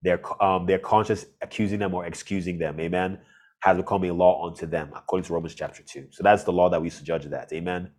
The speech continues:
Please don't make this emphasis. I know it's very hard because of religion and years you know, I can easily say something because not too late in my life, the Lord began to reveal some of these things.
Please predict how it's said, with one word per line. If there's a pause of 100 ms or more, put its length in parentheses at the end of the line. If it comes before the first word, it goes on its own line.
(140)
Please (720)
don't
make (1300)
this
emphasis.
I
know
it's
very
hard
because
of
religion
and
years (1040)
you
know,
I
can
easily
say
something
because (260)
not
too
late
in
my
life,
the
Lord
began
to
reveal
some
of
these
things.